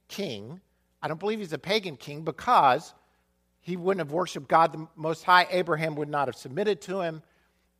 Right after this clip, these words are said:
Third, some people have said he's one of the sons of Noah who's still alive at this period.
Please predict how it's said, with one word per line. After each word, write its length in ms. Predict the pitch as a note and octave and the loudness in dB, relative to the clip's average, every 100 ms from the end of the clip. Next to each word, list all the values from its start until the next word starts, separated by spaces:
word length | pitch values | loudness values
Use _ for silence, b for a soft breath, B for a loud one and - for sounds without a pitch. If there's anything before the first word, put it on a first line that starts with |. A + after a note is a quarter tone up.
| - | 0
Third, 420 | D#4+ A#3 E3+ F3 - | 4 4 4 0 -12
some 280 | - - C#4 | -8 -2 -2
people 300 | A#3+ A3 F#3+ | -2 -4 -2
have 120 | D#3+ | -2
said 280 | - F3+ D#3+ | -2 0 0
he's 260 | D3 E3 B2+ | -2 -12 -8
one 200 | E3 G#3+ | -4 -4
of 80 | G#3 | -6
the 80 | |
sons 340 | - G3 F#3+ D#3+ | -8 -6 -6 -6
of 140 | C3 | -8
Noah 440 | C#3 E3 D3 A2 B2+ | 0 2 4 2 -2
who's 200 | C3+ - | -6 -12
still 340 | - F3+ D#3 | -4 0 4
alive 420 | C#3+ C3+ A#2 A2+ | 6 8 8 4
at 120 | B2 | -4
this 180 | - A#2+ | -14 -18
period. 400 | - C3 A2 - | -12 -8 -8 -10